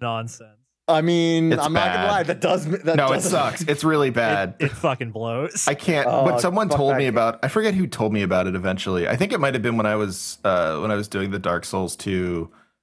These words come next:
Speaker 3: video with Dia, where, uh, she mentioned, like, "Oh yeah, they center it," and I looked it up, and I just, like, became feral.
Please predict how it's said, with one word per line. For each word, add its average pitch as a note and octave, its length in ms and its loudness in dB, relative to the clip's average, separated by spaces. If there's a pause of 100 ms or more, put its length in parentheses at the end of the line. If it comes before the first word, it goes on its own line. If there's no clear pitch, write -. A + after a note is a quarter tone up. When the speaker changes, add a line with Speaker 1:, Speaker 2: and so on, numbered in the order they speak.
(220)
Speaker 3:
video F#2 260 2
with F2+ 160 -2
Dia, F2+ 240 2
where, E2+ 320 0 (180)
uh, C2 140 -12 (220)
she - 140 -6
mentioned, F2+ 380 -2
like, F#2 200 -2
"Oh A2+ 40 2
yeah, C3 160 4
they G#2 120 -2
center G2+ 460 -4
it," E2+ 120 -4
and G2 80 -2
I G#2+ 60 2
looked G#2+ 240 0
it F2+ 60 -4
up, - 180 0
and F#2+ 80 -2
I F#2 80 0
just, F#2 180 -8
like, E2+ 220 -4
became E2+ 400 -8
feral. C#2+ 600 -8